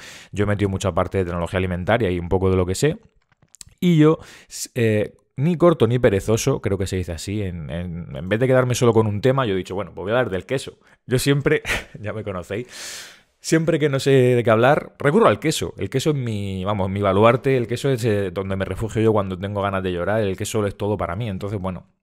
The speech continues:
eh, me he puesto a hablar del queso y de todo lo que ello conlleva, también intentando enlazarlo con todo el tema de la lactosa. Lo he jugado por la parte de que, bueno, en Asia y todos estos países se digiere peor la lactosa y tal.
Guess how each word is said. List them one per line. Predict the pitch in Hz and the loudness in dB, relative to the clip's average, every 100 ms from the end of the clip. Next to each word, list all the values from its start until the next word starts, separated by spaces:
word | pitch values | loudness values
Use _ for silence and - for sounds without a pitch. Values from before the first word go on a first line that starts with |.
| _ _ _ _ _ - _ 110 | _ _ _ _ _ -20 _ -4
eh, | 107 | -2
me | 117 | 0
he | |
puesto | 101 - | 0 0
a | |
hablar | 101 92 | 0 0
del | 98 98 | -4 -4
queso | 156 151 202 - _ | -4 -2 -2 -4 _
y | 143 123 | 0 2
de | 113 | 2
todo | 117 117 | 2 2
lo | 120 | 2
que | 120 | 4
ello | 117 | 2
conlleva, | 110 98 104 143 143 | 0 0 2 2 2
también | 117 104 107 | 0 -2 -4
intentando | 110 101 95 101 101 | -4 -6 -6 -4 -4
enlazarlo | 92 - 95 95 | -4 -4 -4 -4
con | 90 | -6
todo | 85 92 | -6 -6
el | |
tema | 87 87 | -6 -8
de | |
la | 85 | -6
lactosa. | 80 - - 156 - 123 120 120 | -8 -8 -6 -6 -2 0 2 0
Lo | 107 | -2
he | |
jugado | 107 104 104 | 0 2 2
por | 98 92 | 0 -2
la | 90 | -2
parte | 95 92 95 | -4 -4 -4
de | 90 | -4
que, | 85 85 | -6 -6
bueno, | 87 104 87 | -8 -8 -10
en | 85 87 | -10 -8
Asia | 87 - | -8 -8
y | 87 | -6
todos | 90 85 | -8 -8
estos | 90 - | -10 -6
países | 90 90 | -6 -6
se | 92 | -8
digiere | 90 87 92 | -8 -6 -6
peor | 87 87 | -4 -6
la | 85 | -6
lactosa | 78 - 117 123 127 95 | -8 -4 0 2 2 0
y | |
tal. | 95 127 | 2 2